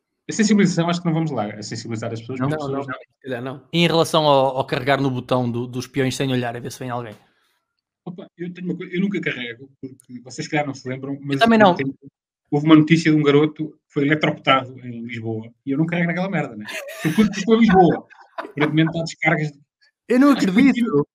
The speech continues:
Speaker 1: isso é, a sen-, sensibilização é isso, é meter medo às pessoas.
Speaker 3: É.
Speaker 2: É isso,
Speaker 1: Agora,
Speaker 2: é que os meus
Speaker 1: dizer às
Speaker 2: pais
Speaker 1: pessoas, "Epá, façam isto porque é melhor", ou não. Assustem as pessoas com o caso verídico.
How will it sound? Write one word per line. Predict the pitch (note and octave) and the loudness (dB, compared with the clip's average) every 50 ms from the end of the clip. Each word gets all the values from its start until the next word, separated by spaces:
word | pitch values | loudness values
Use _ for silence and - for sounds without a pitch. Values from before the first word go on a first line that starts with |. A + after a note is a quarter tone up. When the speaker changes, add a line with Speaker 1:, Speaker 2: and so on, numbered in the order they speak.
| _ _ _ _ _ _ - | _ _ _ _ _ _ -4
Speaker 1:
isso | B3 B3+ - | -2 -2 -2
é, | A3+ - | 0 -2
a | |
sen-, | F3 - A3+ A3+ - | 0 0 0 0 0
sensibilização | - B3+ C4 - A#3+ A3 G#3+ G#3+ G3+ - - A3 A#3+ | 0 0 2 2 2 2 4 4 2 2 2 0 0
é | A#3+ | 0
isso, | A3 A3 G#3 - | 0 -2 -2 -4
é | D#3+ | -4
meter | D3+ D#3 F3 F3 | -2 2 2 4
medo | F3 F#3+ G#3 G#3+ A3 | 6 6 6 4 4
às | A3 | 2
pessoas. | - - - F#3+ F3 D#3+ - - - _ _ - C#3 | -6 -6 -6 -4 -4 -4 -6 -8 -12 _ _ -8 -4
Speaker 3:
É. | C#3+ C3+ B2 - - _ - | -2 -2 -2 -4 -8 _ -2
Speaker 2:
É | A#3 A3 | 0 0
isso, | B3 C4 | 2 2
Speaker 1:
Agora, | - G#3 | 0 0
Speaker 2:
é | |
que | G3+ - | 2 4
os | D#3 | 4
meus | - G#3+ | 4 4
Speaker 1:
dizer | - G3 G3 | 4 4 4
às | D3 C#3 | 4 4
Speaker 2:
pais | C#3 C#3 - | 4 2 0
Speaker 1:
pessoas, | F3 D#3+ D3+ | 2 0 0
"Epá, | F3 F3 - D#3 D#3+ | 0 -2 -6 -8 -6
façam | - F3+ - F3 F3+ | -6 -4 0 2 2
isto | F3 F3 F3 | 2 2 0
porque | E3 D#3 E3+ | -4 -4 -4
é | E3 | -2
melhor", | D#3 C#3+ D3+ F3 G3+ | -2 -2 -2 -2 0
ou | G#3 | 0
não. | F3+ D#3+ C#3 - - _ _ _ - | 0 -2 -2 -4 -8 _ _ _ -14
Assustem | G3 F#3 D#3 C4 A3 G3+ A3 F#3+ | -10 -6 -2 -2 0 0 0 0
as | F3 F3+ | 0 -2
pessoas | - G#3 G#3+ G#3 G3 | -4 -4 -4 -4 -4
com | G3+ | -6
o | F3+ - | -10 -8
caso | - F3+ D#3+ D3 | -6 -6 -4 -4
verídico. | D3 D#3 F3+ G3 F#3 G3+ - - | -4 -4 -4 -4 -4 -6 -10 -14